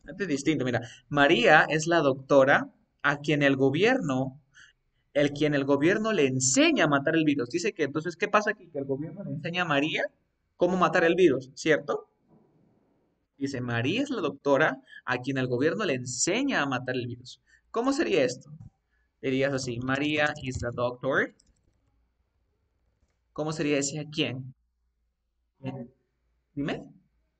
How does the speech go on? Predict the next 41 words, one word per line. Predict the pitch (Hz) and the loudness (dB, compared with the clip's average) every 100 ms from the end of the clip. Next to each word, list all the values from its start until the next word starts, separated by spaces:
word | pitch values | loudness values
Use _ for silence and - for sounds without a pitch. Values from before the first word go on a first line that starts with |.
| _ _ _ _ _ _ _ _ _ _ _ _ _ | _ _ _ _ _ _ _ _ _ _ _ _ _
Ah, | 220 240 | 6 6
ya, | 208 | 2
de | 175 | 0
frente. | 247 190 151 | 0 0 0
No, | 160 | -2
primero | 165 220 262 | -2 0 0
vamos | 262 | -2
a | |
hacer | 233 202 | -4 -6
el | 175 | -4
who, | - 160 | -2 -2
con | 151 120 | -4 -8
el | 117 135 | -8 -8
who | 135 | -10
primero. | 117 110 - _ - | -10 -16 -18 _ -16
¿Cómo | 151 | -12
es? | 147 151 - _ _ _ _ _ - | -12 -14 -20 _ _ _ _ _ -16
A | 123 | -12
pasito | - 143 143 202 247 254 | -2 -2 0 0 0 0
a | 233 | 0
pasito. | 147 - 135 - - _ _ _ _ _ _ _ _ _ | 0 -4 -8 -8 -18 _ _ _ _ _ _ _ _ _
¿Cómo | 165 180 | -6 -4
sería? | 185 139 | -2 -2
¿Cómo | 202 226 | 0 2
era | 220 202 | 2 2
quién? | 208 254 - _ _ _ _ _ _ _ _ _ _ _ | -2 -4 -6 _ _ _ _ _ _ _ _ _ _ _
¿Tú | 240 294 339 - _ _ _ | 0 2 2 -4 _ _ _
o | - 170 | 2 4
with | 185 180 - | 4 2 0
whom? | 277 208 | 0 0
¿Cierto? | - 226 269 | -2 -2 -2
Tú | 226 | -4
dirías | 214 226 | -2 -2
with | 208 208 226 240 220 | -4 -8 -6 -6 -4
o | 185 - | -4 -6
tú. | - 190 185 | -4 0 0
No | |
se | 262 | 0
sabe | 269 202 190 | 2 2 2
todavía, | 165 143 131 | 0 -2 -6
¿cierto? | - 147 151 370 | -6 -6 -6 -8